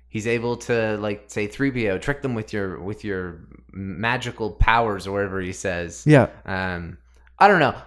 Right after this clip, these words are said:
Speaker 1: I think it would have, uh, reduced the size of the vein in Leia and Han's foreheads,
Speaker 2: Right.
Speaker 1: uh, by, like, tenfold. I think Luke is fine with three P O. I think he, I, I, I know it's not in this twenty, but,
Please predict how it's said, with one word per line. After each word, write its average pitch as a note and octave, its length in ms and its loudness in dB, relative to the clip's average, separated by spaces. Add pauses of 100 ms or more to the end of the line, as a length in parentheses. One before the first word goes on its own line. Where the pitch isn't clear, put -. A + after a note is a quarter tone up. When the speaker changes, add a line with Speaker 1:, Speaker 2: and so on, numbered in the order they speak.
Speaker 1:
I E3 100 6
think A#3+ 220 2
it D3 100 -2
would D#3 140 6
have, C3 220 2 (300)
uh, A2 340 2 (420)
reduced A#2+ 520 0
the A#2 60 -10
size A#2+ 440 4
of G#2 80 -6
the G2+ 80 -4
vein A2 440 0
in G#2 100 -2
Leia G#2 320 2 (100)
and F#2 80 -2
Han's G#2 320 -4
foreheads, D3 540 2
Speaker 2:
Right. D3+ 280 8 (200)
Speaker 1:
uh, G2+ 40 -2
by, A2 720 2
like, F#2+ 180 -4
tenfold. C#3 640 2 (220)
I - 80 0
think F#3+ 320 -2
Luke C3 340 4
is A#2 120 -4
fine A#2 320 2
with C3+ 160 -2
three C#3+ 180 -2
P C#3+ 220 -2
O. D#3 260 2
I A#2 100 0
think A#2 220 -8
he, A2 300 -12
I, F#2+ 200 -6 (640)
I, F2+ 200 -6
I F2+ 100 -6
know E2+ 160 -4
it's - 220 -10
not F2+ 160 -4
in E2+ 80 -8
this F2+ 120 -8
twenty, D#2+ 300 -10
but, D#2+ 260 -10